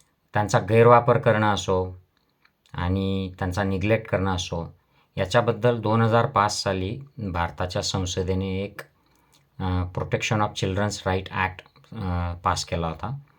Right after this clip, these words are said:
आणि त्याच्या अंतर्गत दोन हजार सातला एक एन सी पी सी आर नावाचं कमिशन, National Commission for Protection of Child's Rights असं कमिशन स्थापलं होतं आणि या ॲक्ट आणि या कमिशनच्या कायद्यांनुसार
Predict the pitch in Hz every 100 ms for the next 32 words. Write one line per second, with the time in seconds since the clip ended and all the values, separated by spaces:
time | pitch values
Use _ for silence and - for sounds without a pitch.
0 | _ _ _ - 104 - 90 - 113 110
1 | 107 107 113 107 110 113 104 107 - -
2 | 92 90 - 101 101 117 - - 117 139
3 | - - 113 120 117 - 131 117 - 139
4 | 139 - 110 98 95 95 95 95 - 135
5 | 139 95 92 - 101 143 - _ _ -
6 | _ _ _ 95 92 - 101 - 101 101
7 | 104 92 98 92 98 92 92 - 95 90
8 | 92 - 92 90 101 - - 98 92 90
9 | 90 - - - - - - 98 101 104
10 | 107 139 - _ _ _ - 92 90 92
11 | 87 90 92 123 139 - _ _ _ -
12 | 95 101 110 120 98 110 113 - 107 107
13 | 107 - 104 110 - 107 101 - 107 107
14 | 104 95 92 98 101 101 92 98